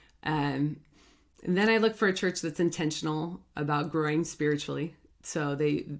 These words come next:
through practicing Christianity, so they actually have studies set up that help them understand the spiritual disciplines like prayer, study, fellowship, service.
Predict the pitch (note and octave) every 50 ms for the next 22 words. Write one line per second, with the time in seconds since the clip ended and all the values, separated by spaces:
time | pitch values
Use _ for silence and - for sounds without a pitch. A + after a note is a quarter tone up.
0 | - _ _ - - - E3 D#3 D3 - - - E3 E3 D#3+ - F3 D#3+ - E3+
1 | D3 D3 D3 - D3+ D3 - - D#3 C#3+ C#3 C#3+ D3 C#3+ C#3+ C#3+ D3+ D#3 - -
2 | D#3+ C#3+ E3 E3+ F3 F3 F3+ - - F3+ E3+ D3+ - D#3 D3+ D3+ D3 D3 - -
3 | - F3+ D#3 D3 D3+ D3+ D3 - - D#3+ D3 D3 C#3+ C#3+ C#3+ - - - D3+ C#3+
4 | D#3 - - - D3 D#3+ D#3 D3+ - D#3+ D#3 D3 D3 C#3+ D3 - - D#3+ D3 D3
5 | C#3+ C#3+ C3+ - - C#3+ C#3+ C3+ - D3 C#3 C#3 E3 F3 - - D3 - E3 D#3+
6 | D#3 D#3 D3+ D3 D3 - - E3 D#3+ D3+ D3+ D3 D3 D3 D3+ D3+ D3 - - _
7 | _ _ _ - - - - - D#3 D#3 D3 C#3+ C#3+ C#3+ C#3+ D3 D3 - - _
8 | _ _ _ - D3 C#3+ D3 C#3 C3+ - - C#3+ C#3 C#3 C3+ - - - _ _
9 | _ _ _ _ - - - - D3+ C#3+ C#3+ C3+ D3 C#3+ C#3 C#3+ - - - -